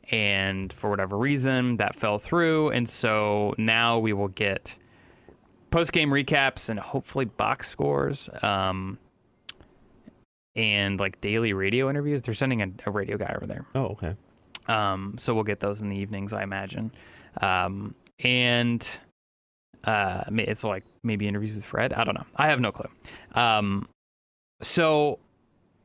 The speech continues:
Speaker 1: I think the play is sort of important, but I think it's gonna be pretty ugly at times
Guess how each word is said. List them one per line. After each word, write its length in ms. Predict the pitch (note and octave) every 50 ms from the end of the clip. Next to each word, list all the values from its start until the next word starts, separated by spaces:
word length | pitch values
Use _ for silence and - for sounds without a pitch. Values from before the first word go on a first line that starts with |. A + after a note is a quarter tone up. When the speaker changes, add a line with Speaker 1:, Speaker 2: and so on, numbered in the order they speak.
| _ _ _ _ _ _ _ _ _ _ _ _ _ _ _ _ _ -
Speaker 1:
I 100 | - C#3+
think 260 | D3 - G#3 G3+ -
the 100 | - D#3+
play 800 | C3+ - - - - D3 D#3 D3+ C3+ A#2+ A2+ A2+ A2+ A2 A2 - -
is 280 | - B2+ B2 A#2+ A2+ G#2
sort 380 | - - - - B2+ B2 B2+ B2
of 100 | A2 G#2
important, 540 | G#2 F#2+ - - - - - - - - - - _ _ _ _ _ _ _ _ _ _ _ _ _ _ _ _ _ _ _ - - -
but 240 | - C3 A2+ A2 - -
I 60 | -
think 420 | A#2 - - - - C#3+ C#3+ C3+ B2 - - _ - - - -
it's 180 | - - -
gonna 160 | - - B2 A2+
be 100 | G#2 G#2
pretty 480 | - - - A2+ A#2+ B2 A#2+ A#2 -
ugly 320 | - - - - - - -
at 120 | - -
times 460 | - A#2 - - - - - - -